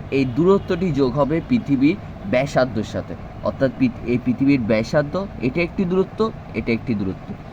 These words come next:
তো পৃথিবীর ব্যাসার্ধের জন্য আমরা আর ইউজ করলাম এবং অতিমাত্রা একটি দূরত্ব যুক্ত হওয়ার জন্য এস যুক্ত করলাম এবং দূরত্বের কি? বর্গ করতে হবে। তাই দূরত্ব দুইটি যোগ করে তার বর্গ করতে হবে। সুতরাং আমরা যদি এটা একটি ম্যাথে রূপান্তর করি,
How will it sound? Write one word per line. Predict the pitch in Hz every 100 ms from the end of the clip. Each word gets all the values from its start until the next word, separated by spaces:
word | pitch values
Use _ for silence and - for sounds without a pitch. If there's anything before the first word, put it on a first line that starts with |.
| - -
তো | 151
পৃথিবীর | 160 175 170
ব্যাসার্ধের | 143 147 170 165 165
জন্য | 165 160
আমরা | 139 143 127
আর | 120 127
ইউজ | 143 -
করলাম | 175 185 202 - - -
এবং | 165 202 143 - 147
অতিমাত্রা | 160 180 170 165 156 156
একটি | 156
দূরত্ব | 170 143 143 139 147
যুক্ত | 143 143
হওয়ার | 160 170
জন্য | 208 214 -
এস | 156 147
যুক্ত | 143 - 107
করলাম | 95 90 - - - -
এবং | 135 180 147
দূরত্বের | 139 151 151 - - 233 - - - - - -
কি? | 120 87 - - 123
বর্গ | 135 143 135 127
করতে | 120 -
হবে। | 110 90 - - - -
তাই | 160
দূরত্ব | 139 123 143 139 151
দুইটি | 143 160 180
যোগ | 151 139
করে | 190 196
তার | 135 113
বর্গ | 101 95
করতে | 90 90 - 98
হবে। | 87 80 - - - - - - - -
সুতরাং | 185 170 180
আমরা | 165 151 165
যদি | 170
এটা | 165
একটি | -
ম্যাথে | 160 127 123 151
রূপান্তর | 156 160 139 117
করি, | 98 113